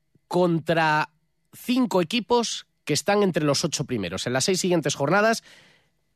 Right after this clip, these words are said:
de entre los ocho primeros clasificados, saldrán cinco de los seis rivales del Sporting. Mirandés ahora en el Molinón y luego dos partidos seguidos fuera, Burgos y Las Palmas. Lo dicho, para Las Palmas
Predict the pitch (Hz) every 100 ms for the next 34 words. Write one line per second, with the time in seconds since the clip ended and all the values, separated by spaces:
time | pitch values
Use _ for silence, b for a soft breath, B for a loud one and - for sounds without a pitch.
0 | _ 120 147 143 143 143 - _ 214 226
1 | - 104 131 160 175 - 143 123 131 196
2 | 202 185 - - 139 143 180 202 b b
3 | b - 208 220 202 160 147 - 175 151
4 | 143 135 117 107 - 87 - 85 b b
5 | b b - 135 135 151 165 - 135 135
6 | 143 170 196 226 247 240 - 151 143 85
7 | - b b b _ 131 233 226 214 190
8 | 196 160 156 151 139 - 220 247 254 _
9 | _ _ _ - 160 165 92 92 - _
10 | 208 180 123 - 202 220 233 - 104 113
11 | 160 - - 120 107 - 139 139